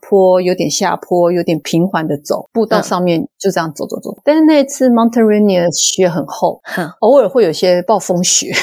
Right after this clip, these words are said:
Speaker 2: 天哪。
Speaker 1: 看到状况不太对，所以我们就准备要下山。
Speaker 2: 嘿。
Speaker 1: 下下下，大奶决定说，“那我们就直接从这边滑下去。”
Speaker 2: <laughs> 所以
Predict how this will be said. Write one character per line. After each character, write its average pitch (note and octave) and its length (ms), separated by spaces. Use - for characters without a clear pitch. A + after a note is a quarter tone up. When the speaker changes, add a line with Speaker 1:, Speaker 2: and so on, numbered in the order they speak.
Speaker 2:
天 A3+ 800
哪。 C#4 420
Speaker 1:
看 A#3 160
到 G#3+ 120
状 G#3+ 220
况 G3+ 160
不 - 100
太 F3 160
对， E3 220
所 G3 140
以 G#3 40
我 G3 120
们 D3+ 120
就 F#3+ 140
准 D#3+ 240
备 E3 80
要 E3+ 100
下 D#3+ 240
山。 - 200
Speaker 2:
嘿。 - 300
Speaker 1:
下 D4+ 100
下 C#4+ 140
下， C#4 220
大 A3 140
奶 F3+ 200
决 D#3 180
定 F3 220
说 F3 240
，“那 B3 140
我 G3 40
们 E3+ 120
就 G#3+ 100
直 F#3 140
接 F#3+ 120
从 F3 200
这 E3 60
边 F3 120
滑 D3+ 220
下 D#3+ 180
去。” - 360
Speaker 2:
<laughs> - 60
所 A#3 160
以 G3+ 40